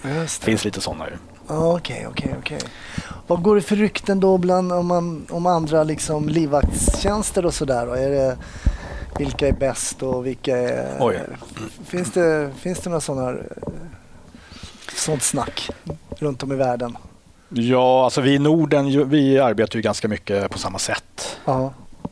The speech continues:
Speaker 2: Det gör vi ju. Eh,
Speaker 1: Mm.
Speaker 2: li-, jag menar, hyfsat samma mindset, samma taktik, samma liksom.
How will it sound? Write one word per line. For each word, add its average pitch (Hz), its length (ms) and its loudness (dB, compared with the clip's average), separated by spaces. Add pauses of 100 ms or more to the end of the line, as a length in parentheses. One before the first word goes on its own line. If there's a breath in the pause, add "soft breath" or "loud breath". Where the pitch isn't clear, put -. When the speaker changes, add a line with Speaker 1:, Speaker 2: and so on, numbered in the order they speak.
(640 loud breath)
Speaker 2:
Det 117 80 0
gör 104 140 4
vi 85 80 -6
ju. 90 100 -6 (180)
Eh, 98 240 0
Speaker 1:
Mm. 95 160 -2
Speaker 2:
li-, 107 140 0 (260)
jag 120 100 -2
menar, 117 160 2
hyfsat 101 400 -4
samma 87 640 -6 (160)
mindset, 104 540 0
samma 92 200 -4
taktik, - 420 -14
samma - 300 -12
liksom. - 400 -12